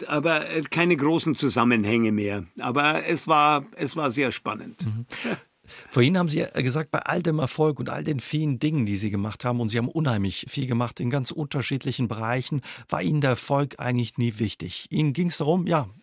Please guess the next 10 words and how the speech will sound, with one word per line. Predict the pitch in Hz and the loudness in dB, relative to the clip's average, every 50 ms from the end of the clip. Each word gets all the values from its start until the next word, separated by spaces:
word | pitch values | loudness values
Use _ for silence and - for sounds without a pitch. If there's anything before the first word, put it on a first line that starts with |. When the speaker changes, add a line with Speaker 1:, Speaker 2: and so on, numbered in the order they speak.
| _ - | _ -4
Speaker 2:
Ihre | - 143 135 135 127 117 | -2 0 0 2 0 0
Lieder | 117 139 170 170 165 151 | 0 -2 -2 -2 -2 -2
zu | - - | -2 -4
schreiben, | 135 - - 135 135 135 139 139 | -6 -4 -2 -2 -2 -2 -2 -4
Ihre | - - 127 117 110 | -4 -4 -2 -4 -2
Poesie, | - - 123 120 110 104 - - 143 147 165 165 - - _ _ | -2 -2 0 0 2 2 0 0 0 -2 -2 -4 -6 -10 _ _
Ihre | - 135 117 120 113 - | -2 -2 0 0 0 -2
Texte. | - 131 127 - - - - 170 170 175 - - - - - - - | -2 -2 -2 -2 -4 -4 -2 -2 -2 -2 -4 -10 -14 -16 -16 -18 -8
Trotz | - - 147 - - | -4 -2 -2 -2 -2
alledem, | - - 151 156 151 139 160 151 151 151 156 | -2 -2 0 0 0 0 0 0 0 0 0